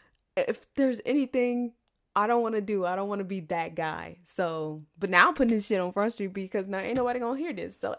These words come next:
ah. <laughs> So, anyways, there was this girl that, uh, he thought was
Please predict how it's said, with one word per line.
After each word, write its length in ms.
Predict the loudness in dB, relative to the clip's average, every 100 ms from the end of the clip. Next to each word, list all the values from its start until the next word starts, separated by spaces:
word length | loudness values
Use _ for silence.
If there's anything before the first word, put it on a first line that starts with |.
| 0
ah. 360 | 0 0 -4 -8 -6
<laughs> 160 | -4 -2 -4 -4 -12 -16 -14 -16 -20 _ _ _
So, 420 | -2 0 0 -2 -10 _ _ _ _ -20 _ -12
anyways, 340 | -6 -4 -4
there 100 | -4
was 120 | -6 -6
this 100 | -10
girl 460 | -6 -6 -6 -10 -16 _ _ _ -14
that, 340 | -10 -8 -8 -10
uh, 180 | -12 -14 -20 _ _ _ _ _ _ _ _
he 180 | -12 -10
thought 320 | -8 -8 -8
was 300 | -10 -12 -16